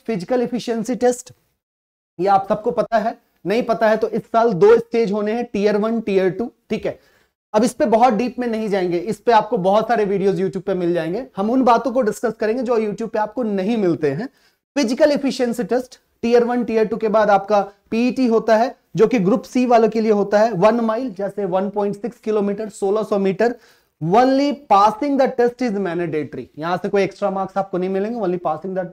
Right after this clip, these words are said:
test is mandatory। दस मिनट समय बहुत ज्यादा है, चलते भी रह जाओगे ना, थोड़ा रिक-, रिस्क वॉकिंग करे हुए काम हो जाएगा। Note, one mile to be completed within the specified time, there is no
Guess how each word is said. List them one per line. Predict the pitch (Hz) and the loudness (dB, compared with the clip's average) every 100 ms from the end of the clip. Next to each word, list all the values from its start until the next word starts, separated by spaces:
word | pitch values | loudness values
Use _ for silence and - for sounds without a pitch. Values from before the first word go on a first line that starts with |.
| _ _ - | _ _ -2
test | 196 202 | -2 0
is | 208 | -2
mandatory। | 175 175 175 185 240 233 - 156 | -2 -2 -2 -2 -2 -4 -6 0
दस | 202 226 - | 0 0 -6
मिनट | 214 214 - | -10 -10 -8
समय | 214 226 | -6 -4
बहुत | 180 190 214 | -2 0 0
ज्यादा | 180 160 | 0 -2
है, | 147 - | -4 -4
चलते | 190 196 220 | -4 -2 -2
भी | 220 | 0
रह | 196 208 | -2 2
जाओगे | 208 190 | 2 2
ना, | 208 214 | -2 -4
थोड़ा | 214 196 | 0 0
रिक-, | 180 180 196 _ - | 0 -6 -12 _ -4
रिस्क | 202 208 | -4 0
वॉकिंग | 214 208 226 | -2 -2 -2
करे | 208 208 | 0 2
हुए | 226 | 0
काम | 220 180 170 | 0 -2 -2
हो | 165 | -2
जाएगा। | 143 139 135 135 _ - _ _ _ _ | -2 -2 0 -2 _ -20 _ _ _ _
Note, | 185 226 311 311 - 151 147 | 2 4 4 2 -12 -6 0
one | 226 285 285 226 | 4 6 4 4
mile | 208 254 233 269 | 4 2 0 0
to | 269 262 165 | 0 0 -2
be | 240 262 | -2 -2
completed | 220 208 196 220 233 254 233 202 | 0 0 0 -2 -2 2 2 2
within | 208 214 | 0 2
the | 226 - _ - 190 | 0 -2 _ -10 -10
specified | 202 233 220 254 247 208 220 - - | -6 -6 -4 -6 -2 0 -2 -4 -8
time, | 190 185 175 123 - | -4 -2 -2 -4 -8
there | 151 170 | -8 -4
is | 180 | -2
no | 190 | 0